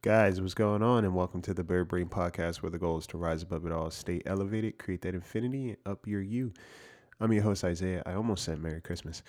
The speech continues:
Um, and today we are talking about, uh, toxic positivity,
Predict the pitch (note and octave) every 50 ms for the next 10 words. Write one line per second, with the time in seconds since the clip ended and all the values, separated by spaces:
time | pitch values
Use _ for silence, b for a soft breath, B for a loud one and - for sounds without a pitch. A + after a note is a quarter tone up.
0 | B B B B B B - A#2 G#2+ G2 F#2+ G2 G2+ - - A2+ G#2+ - - A#2+
1 | G#2 B2 B2+ C3 A2+ A2+ B2 A#2 A2+ A2 A2 A2+ A2+ E2 F2+ G#2 G#2+ G2 - -
2 | - F2 E2 - - F#2+ E2+ E2+ E2+ E2 D#2 D#2 D2+ D2 D2 D2 C#2+ - - -
3 | - - - _ _ - - - G#2+ G#2+ - - - G2 E2+ - - - D#2+ D2
4 | C#2+ D#2 D#2 - - F2 D#2 D2 - C#2+ C#2+ C#2+ - -